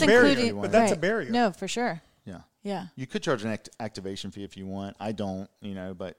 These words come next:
Speaker 1: it
Speaker 2: Yeah, I'm
Speaker 1: is.
Speaker 2: trying to
Speaker 3: Yeah.
Speaker 2: reduce barriers.
Speaker 3: Yeah, I was
Speaker 1: Yeah.
Speaker 3: gonna say that's just
Speaker 2: Yeah.
Speaker 3: another barrier.
Speaker 2: Yeah.
Speaker 1: Yeah.
Speaker 2: Nobody want, I don't wanna pay an activation fee for anything.
Speaker 1: I, I don't
Speaker 3: Uh-uh.
Speaker 1: like the activation fee, but we have some offices who want it, so we allow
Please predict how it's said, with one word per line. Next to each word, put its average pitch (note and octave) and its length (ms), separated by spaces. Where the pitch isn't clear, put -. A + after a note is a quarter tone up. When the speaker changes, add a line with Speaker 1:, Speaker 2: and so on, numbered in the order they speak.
Speaker 1:
it A2 120
Speaker 2:
Yeah, A#3+ 120
I'm B3+ 60
Speaker 1:
is. - 60
Speaker 2:
trying A#3 140
to G#3+ 60
Speaker 3:
Yeah. G#3 80
Speaker 2:
reduce F3 200
barriers. C#3+ 360
Speaker 3:
Yeah, G#3+ 120
I - 40
was F#3 80
Speaker 1:
Yeah. F3+ 60
Speaker 3:
gonna F#3+ 120
say G3 140
that's F#3+ 260
just F3+ 160
Speaker 2:
Yeah. - 80
Speaker 3:
another F3 180
barrier. F3+ 500
Speaker 2:
Yeah. C3+ 220
Speaker 1:
Yeah. G2 180
Speaker 2:
Nobody F#3+ 220
want, D3+ 180
I D#3 80
don't E3 100
wanna C3+ 120
pay - 160
an A2+ 80
activation A#2 480
fee - 140
for - 180
anything. - 260
Speaker 1:
I, G#2 140
I G#2+ 140
don't G2+ 160
Speaker 3:
Uh-uh. F2+ 40
Speaker 1:
like F2+ 160
the F2+ 120
activation E2+ 480
fee, F2 180
but F#2 160
we F#2+ 120
have F2 160
some F2 200
offices E2 360
who E2+ 120
want E2+ 180
it, F2 120
so - 140
we F2+ 120
allow - 340